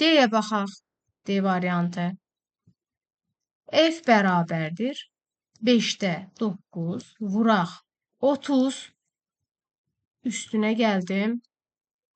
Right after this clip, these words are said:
otuz iki. Aha. Beş ilə otuz getdi, burada qaldı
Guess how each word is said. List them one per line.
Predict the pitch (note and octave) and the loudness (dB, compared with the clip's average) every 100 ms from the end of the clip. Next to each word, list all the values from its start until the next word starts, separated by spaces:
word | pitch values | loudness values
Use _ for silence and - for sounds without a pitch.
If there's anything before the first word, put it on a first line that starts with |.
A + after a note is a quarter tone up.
| _ _ _ _ _ _ _ _ _ _ | _ _ _ _ _ _ _ _ _ _
otuz | A#3 A#3 A3+ F#3+ | -4 -2 -2 -2
iki. | F3 - - - _ _ _ _ _ - | -6 -10 -16 -20 _ _ _ _ _ -10
Aha. | F#3 F3 - _ _ _ _ _ _ _ _ _ _ _ | -8 -8 -12 _ _ _ _ _ _ _ _ _ _ _
Beş | C4+ D#4+ E4 | -2 0 0
ilə | D4 C#4 | 2 2
otuz | C4 C#4+ B3+ | 0 -4 -2
getdi, | B3 G3+ G3+ E3 E3+ | 0 -2 -6 -8 -6
burada | G#3 G3+ G#3 | -6 -4 -4
qaldı | G#3+ F#3 E3 D#3+ | -4 -4 -4 -8